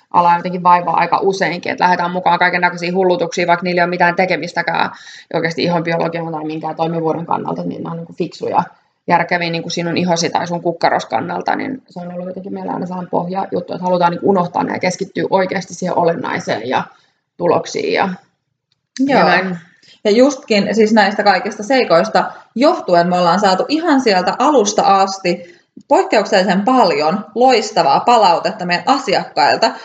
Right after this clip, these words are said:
Speaker 2: kun he on saaneet pitkäkestoisia vihdoin niin kuin näkyviä tuloksia siinä ihonhoidossa. Ja kerta toisensa jälkeen sitten i-, i-, i-, nää meidän asiakkaat rupesivat sanomaan meille sitä, että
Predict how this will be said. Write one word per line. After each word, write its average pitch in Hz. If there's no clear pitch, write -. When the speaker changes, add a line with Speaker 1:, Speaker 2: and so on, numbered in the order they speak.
Speaker 2:
kun 226
he 262
on 247
saaneet 170
pitkäkestoisia 190
vihdoin 247
niin 214
kuin 254
näkyviä 359
tuloksia 175
siinä 170
ihonhoidossa. 180
Ja 190
kerta 381
toisensa 233
jälkeen 196
sitten 190
i-, 214
i-, -
i-, 214
nää 196
meidän 202
asiakkaat 254
rupesivat 185
sanomaan 180
meille 170
sitä, 196
että 185